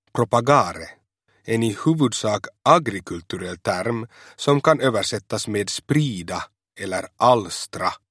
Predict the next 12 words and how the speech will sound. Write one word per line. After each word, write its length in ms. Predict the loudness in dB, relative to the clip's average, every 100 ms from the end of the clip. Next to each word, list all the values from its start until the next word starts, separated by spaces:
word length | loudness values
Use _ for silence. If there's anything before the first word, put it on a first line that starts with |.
| _ -20 -20 -6
men 160 | 4 4
som 160 | 6 4
under 220 | 6 6
antiken 680 | 6 2 -4 -6 -4 -4 0
ibland 480 | 0 2 0 2 2
också 320 | 0 0 0
användes 720 | 0 -2 -6 -8 -10 -12 -16 _ _ _
i 220 | -8 -8
bemärkelserna 880 | -6 -2 0 -2 -6 -8 -6 -6 -8 _ 0
utvidga 840 | 2 2 -4 -8 -8 -8 -10 -10 -12 _ -10
och 220 | -10 -10 -20 _
erövra. 720 | -4 -4 -4 -10 -16 -16 -14